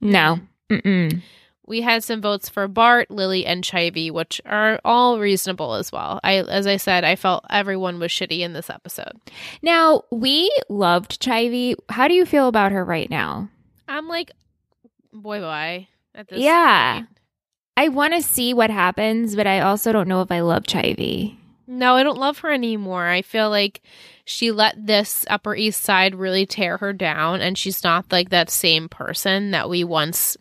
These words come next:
Speaker 2: loved and saw a good p-, part in her. But now that she's like, "Yeah, let's just take down Lily," like, she's, she's allowing that to really drive her personality, and it's not likable at all anymore.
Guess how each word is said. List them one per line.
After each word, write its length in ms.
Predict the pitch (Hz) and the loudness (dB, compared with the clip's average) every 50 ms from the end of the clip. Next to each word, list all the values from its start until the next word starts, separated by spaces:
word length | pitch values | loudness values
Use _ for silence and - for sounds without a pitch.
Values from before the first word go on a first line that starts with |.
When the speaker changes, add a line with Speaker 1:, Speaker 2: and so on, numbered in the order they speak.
| - _ | -14 _
Speaker 2:
loved 480 | 202 202 196 165 143 143 156 180 180 180 | -8 -2 0 2 2 2 2 0 0 -2
and 180 | 170 165 170 | -2 -2 -2
saw 300 | - - - 156 151 160 | -4 0 0 2 2 2
a 40 | 180 | 0
good 320 | 196 180 185 170 160 180 _ | -2 -2 -2 -2 -2 -2 _
p-, 80 | - - _ - _ _ _ _ | -20 -20 _ -20 _ _ _ _
part 400 | _ - - 185 170 170 180 180 _ _ _ - | _ -4 -2 2 2 2 0 0 _ _ _ -4
in 240 | 202 208 220 240 | -2 -2 -2 -2
her. 360 | 247 254 254 247 247 254 262 262 | -4 -2 -2 0 0 0 -2 -4
But 360 | 233 - 262 - 240 170 - _ _ _ _ _ - - - - - - - _ _ - | -4 0 2 4 4 2 0 _ _ _ _ _ -20 -20 -20 -20 -20 -20 -20 _ _ 0
now 200 | 208 208 220 233 | 2 2 4 4
that 140 | 254 269 - | 4 2 0
she's 280 | - - 254 233 - | 0 -4 -4 -2 -2
like, 160 | 233 226 - 247 | -2 -2 0 2
"Yeah, 120 | 233 202 | 2 2
let's 220 | 180 185 - - | 0 -2 -4 -6
just 160 | - 208 - - | -8 -8 -8 -4
take 200 | - 202 196 - | -4 -4 -2 0
down 200 | 185 180 175 175 | 0 0 0 -2
Lily," 400 | 175 175 170 165 160 139 104 - - | -2 -2 -2 -2 -2 -4 -6 -6 -6
like, 200 | - 196 - - | -6 -6 -6 -6
she's, 380 | - - 226 214 - - - _ _ - | -4 -4 -2 -4 -4 -8 -14 _ _ -16
she's 200 | - - 233 202 | -8 -6 -4 -2
allowing 420 | 214 196 190 185 196 202 214 208 202 | 0 2 2 4 4 4 2 2 0
that 160 | 175 180 - | -2 -2 -2
to 100 | - 196 | -4 -6
really 280 | 185 185 185 185 185 180 | -4 -2 0 0 0 -2
drive 680 | 185 - 185 175 151 156 170 165 170 185 - - - _ _ _ _ _ _ _ _ _ _ _ _ _ _ _ _ _ _ _ _ _ _ _ _ _ _ _ _ _ _ _ _ - | -2 -4 -4 0 2 2 2 2 0 -4 -8 -18 -20 _ _ _ _ _ _ _ _ _ _ _ _ _ _ _ _ _ _ _ _ _ _ _ _ _ _ _ _ _ _ _ _ -20
her 640 | - - - - 202 190 180 175 175 165 160 151 - _ _ | -18 -16 -4 -2 0 2 2 2 2 0 0 -2 -4 _ _
personality, 840 | - - 202 202 - - 175 151 143 160 180 175 156 147 143 123 | -8 -4 -4 -4 -4 -6 -6 -2 2 4 4 4 2 0 -2 -6
and 140 | 123 127 156 | -6 -6 -6
it's 180 | 165 160 - - | -6 -6 -2 0
not 200 | 190 190 - 180 | 0 0 2 2
likable 440 | 185 185 185 - 185 175 180 170 151 | 0 -2 -2 -2 -4 -4 -2 -2 -2
at 120 | 151 156 | 0 2
all 440 | 190 233 247 233 190 170 160 165 - - | 4 4 6 6 4 4 2 -2 -4 -8
anymore. 600 | - 160 131 135 - 113 147 143 156 180 208 | -10 -10 -10 -10 -10 -8 -8 -6 -4 -4 -6